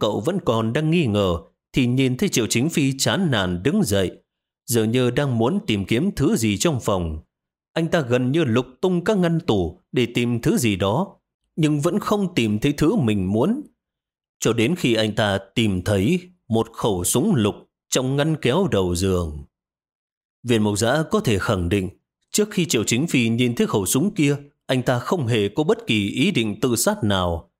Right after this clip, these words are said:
mà khi nhìn thấy khẩu súng, nó như đã nhắc nhở anh ta điều gì đó.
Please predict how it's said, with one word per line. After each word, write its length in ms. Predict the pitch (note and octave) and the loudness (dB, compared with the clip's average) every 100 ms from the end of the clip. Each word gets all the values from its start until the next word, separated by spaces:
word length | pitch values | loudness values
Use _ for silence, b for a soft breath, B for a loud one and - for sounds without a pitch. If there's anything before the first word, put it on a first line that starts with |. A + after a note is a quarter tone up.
| _ _ | _ _
mà 120 | - C#3+ | -6 -4
khi 240 | - D#3 | 0 0
nhìn 300 | B2 A2+ G2 | 2 0 0
thấy 120 | D#3+ | -2
khẩu 220 | C#3 F#2+ | 0 0
súng, 340 | E2 G#2 G2 F3 - _ _ - | 0 0 2 -2 -4 _ _ -4
nó 300 | G2+ G#2 E3 | 0 0 2
như 220 | A#2+ G2+ | 0 0
đã 160 | F#2 A2+ | 0 0
nhắc 340 | B2+ G3 - | 0 0 0
nhở 200 | B2 F#2+ | 0 2
anh 160 | G2+ A#2+ | 0 0
ta 160 | A#2 A2 | 0 0
điều 240 | G2+ F2 | 0 0
gì 200 | F2+ F2 | 0 0
đó. 380 | F2+ F#2 E3 | 0 0 -2